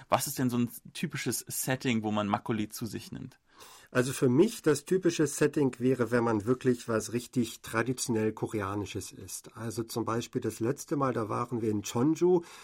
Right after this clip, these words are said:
Speaker 2: Jeonju ist ja auch bekannt für seine Altstadt und die traditionellen Bauten. Und, äh, dann gehört das irgendwie dazu, dass man auch, äh, mal Makgeolli trinkt, zum Mittagessen sogar schon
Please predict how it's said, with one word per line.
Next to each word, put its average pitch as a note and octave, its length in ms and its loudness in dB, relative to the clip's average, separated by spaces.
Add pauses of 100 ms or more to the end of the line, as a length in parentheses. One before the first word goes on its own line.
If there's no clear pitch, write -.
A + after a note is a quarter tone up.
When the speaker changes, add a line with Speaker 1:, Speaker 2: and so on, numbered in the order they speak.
(180)
Speaker 2:
Jeonju C3 300 2
ist B2+ 180 0
ja A2 100 -2
auch G#2+ 120 -8
bekannt C3 500 0
für A2 300 0
seine G#2 240 -4
Altstadt B2 720 -2
und G2+ 180 -6
die - 80 -10
traditionellen A2+ 720 -2
Bauten. D3 580 0 (380)
Und, B2+ 460 4
äh, C3+ 80 4
dann A#2+ 220 0
gehört D#3+ 240 2
das C#3 100 -2
irgendwie C3+ 360 -2
dazu, G#2+ 420 -4
dass F#2 240 -10
man G2+ 180 -6
auch, G2+ 400 -10
äh, G2+ 220 -4
mal G#2 180 -8
Makgeolli G#2 460 -2
trinkt, A#2+ 360 0
zum G#2+ 140 -6
Mittagessen B2+ 560 -2
sogar B2 380 -2
schon A#2+ 460 -2